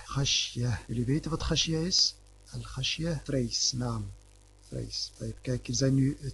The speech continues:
twee mensen die, eh, eigenlijk actief meedoen. Dan zou ik nu wel eventjes de hand omhoog doen als ik antwoord wil geven.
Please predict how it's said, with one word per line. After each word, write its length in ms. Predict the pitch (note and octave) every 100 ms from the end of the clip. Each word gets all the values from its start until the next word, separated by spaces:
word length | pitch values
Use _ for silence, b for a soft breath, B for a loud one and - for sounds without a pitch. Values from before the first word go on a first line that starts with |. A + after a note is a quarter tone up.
| -
twee 240 | B2+ C#3+
mensen 340 | D3+ C#3+ - A#2
die, 360 | A#2+ A2+ A#2 -
eh, 80 | A#2 A2 G#2+ G#2 - - - - -
eigenlijk 400 | C3 A#2+ A#2+ - -
actief 300 | - C#3 -
meedoen. 460 | C#3+ C3+ C#3 F#3 B B B B -
Dan 120 | A#2+
zou 180 | C3+ C3+
ik 100 | C#3
nu 220 | D#3+ D#3+
wel 380 | D#3+ E3+ F3 -
eventjes 600 | - D#3 D3+ C#3 D3+ - -
de 300 | C#3+ C#3+ D3 - -
hand 420 | A2+ C3+ C#3+ -
omhoog 420 | D3 C3 C#3+ -
doen 260 | B2+ A#2+ B2
als 200 | A#2 -
ik 180 | A#2 -
antwoord 400 | - B2 A2+ A2
wil 100 | -
geven. 360 | A2 B2 B2+